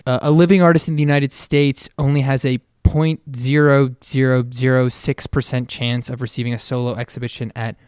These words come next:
moma. Um, I could keep going, but I think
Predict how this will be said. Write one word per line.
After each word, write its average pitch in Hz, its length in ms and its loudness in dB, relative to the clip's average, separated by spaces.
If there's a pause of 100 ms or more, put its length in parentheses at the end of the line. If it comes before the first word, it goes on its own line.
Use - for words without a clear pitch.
(300)
moma. 131 600 4 (500)
Um, 113 420 0
I 127 120 -4
could - 220 -10
keep - 280 -10
going, 117 380 0
but 113 100 -2
I 110 80 -2
think - 500 -10